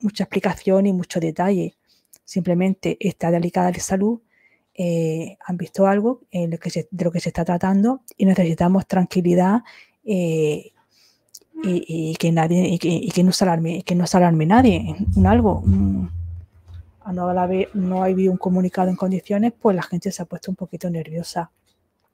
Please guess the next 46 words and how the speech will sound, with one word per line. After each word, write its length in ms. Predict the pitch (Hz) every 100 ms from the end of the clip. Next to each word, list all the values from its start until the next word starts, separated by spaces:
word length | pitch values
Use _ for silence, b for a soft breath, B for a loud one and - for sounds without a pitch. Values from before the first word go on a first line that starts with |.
| -
Es 80 | 202
que 120 | -
nos 180 | 180 170
sigue 220 | - 180
poniendo: 460 | 175 175 202 214 247 B B B B
"Esto 180 | - 196
fue 120 | -
una 100 | 202
gran 160 | 180 196
sorpresa", 400 | - 175 196 202
asegura 320 | - 185 190
la 100 | 185
princesa 380 | 180 180 202 -
de 80 | 175
Gales 280 | 180 180 202
en 120 | 233 214
su 140 | 220
declaración 560 | 190 190 180 170 196 190
completa. 580 | 175 165 170 165 160 - b b b
Claro, 260 | 175 160 175 170 -
en 160 | 175
el 120 | 170 170
vídeo 240 | 175 175
se 160 | - 170
ve, 120 | 180 233 190 -
en 180 | 180
inglés, 320 | 180 175 190 196
pues, 140 | 208
más 120 | 180
bien 140 | 175 170
poquito 340 | 180 175 175
a 40 | 180
ver, 260 | 196 226 -
en 160 | 190
español, 480 | 185 - 180 185 226
<laughs> 180 | 208 -
en 120 | 233
la 120 | 202 185
traducción, 460 | 190 180 - 190
que 120 | -
es 60 | 202
lo 100 | 180
que 140 | 170
nos 240 | 170 165 -
comenta, 720 | - 175 170 - - 170 170
eh, 380 | 170 165 165